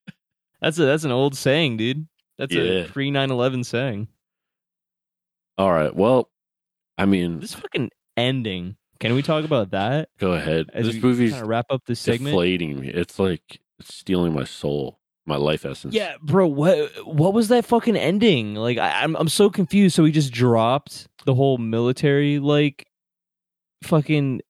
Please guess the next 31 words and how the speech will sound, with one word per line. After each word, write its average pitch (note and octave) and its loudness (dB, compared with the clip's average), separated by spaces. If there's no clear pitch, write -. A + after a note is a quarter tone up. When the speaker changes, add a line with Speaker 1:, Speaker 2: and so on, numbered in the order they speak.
Speaker 1:
uh, - 0
w-, C#3 0
what's E3 2
the D#3+ -10
word C#3+ 2
I B2 4
wanna A2+ 0
use? G2 -4
Like, G#2+ -2
wh-, A#2 -6
what, C3 0
what D#3 2
is D#3+ 0
it? D#3+ -4
Like, D3 0
phase. G#2+ -2
Like, A2+ -4
he C3 -4
just B2 -2
dropped A#2+ 2
his B2+ -6
whole, A#2 0
like, G#2+ 0
army A#2 -2
phase, B2+ 0
burned B2 2
all B2+ 4
of A#2 -4
his A#2+ -4
toys A#2 0
because A2 -4